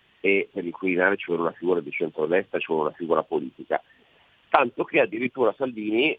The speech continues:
eh, ha proposto, aveva, aveva proposto di entrare lui stesso nel governo, di fare il governo dei leader per rafforzare Draghi, però in quell'ottica, come dire, eh, per l'ultimo anno,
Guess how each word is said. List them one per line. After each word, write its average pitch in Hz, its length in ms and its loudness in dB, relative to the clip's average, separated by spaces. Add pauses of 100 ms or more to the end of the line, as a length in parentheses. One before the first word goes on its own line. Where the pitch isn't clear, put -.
eh, 82 360 -2 (220)
ha 117 120 4
proposto, 107 840 -2
aveva, 85 340 -4 (360)
aveva 107 320 4
proposto 120 440 -2
di 92 80 -4
entrare 95 280 -2
lui 117 280 -8
stesso 127 420 -2
nel 85 80 0
governo, 85 460 2
di 71 100 -14
fare 107 240 2
il 82 60 -6
governo 90 380 -2
dei 110 220 -4
leader 107 380 0
per 156 220 0
rafforzare 110 720 -2
Draghi, 92 440 2
però 78 260 -14
in 87 140 -20
quell'ottica, 87 640 -10 (320)
come 113 160 -8
dire, 98 300 -8 (800)
eh, - 120 -18 (140)
per 98 140 -6
l'ultimo 127 400 4
anno, 117 480 4